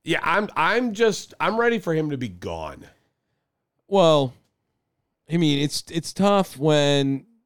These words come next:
Speaker 2: you have the goat, Scott Hansen,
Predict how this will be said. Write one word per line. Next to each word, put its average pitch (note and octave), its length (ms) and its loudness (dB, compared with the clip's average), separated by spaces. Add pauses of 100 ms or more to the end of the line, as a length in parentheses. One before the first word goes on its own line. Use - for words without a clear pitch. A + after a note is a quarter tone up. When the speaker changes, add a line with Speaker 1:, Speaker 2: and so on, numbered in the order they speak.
(500)
Speaker 2:
you C#3 240 2
have C3+ 240 0
the B2+ 80 -2
goat, B2 420 0
Scott A#2+ 360 -4
Hansen, A2+ 760 -4